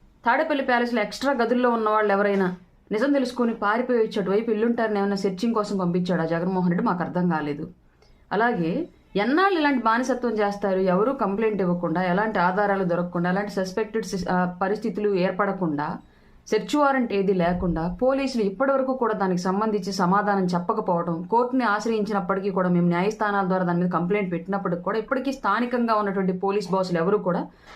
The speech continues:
"మాకు ఇలాంటి ఇన్ఫర్మేషన్ వచ్చింది, దీని ద్వారానే మేము వాళ్ళకి సెర్చింగ్ కోసం వెళ్ళాము" అని చెప్పేసి ఇప్పటివరకు ప్రెస్ మీట్ పెట్టి దానికి సమాధానం ఇవ్వకుండా ఉన్నారు అంటే,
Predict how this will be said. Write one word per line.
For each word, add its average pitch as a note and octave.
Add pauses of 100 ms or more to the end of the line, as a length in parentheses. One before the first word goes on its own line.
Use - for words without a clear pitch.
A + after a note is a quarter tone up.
"మాకు B3
ఇలాంటి A#3+
ఇన్ఫర్మేషన్ A#3
వచ్చింది, G3+
దీని G3
ద్వారానే G#3 (540)
మేము A3
వాళ్ళకి G#3
సెర్చింగ్ A#3+
కోసం G#3
వెళ్ళాము" G3
అని F#3
చెప్పేసి F3
ఇప్పటివరకు G3+
ప్రెస్ F3
మీట్ G3
పెట్టి F3+
దానికి E3
సమాధానం F#3
ఇవ్వకుండా F3+
ఉన్నారు E3+
అంటే, E3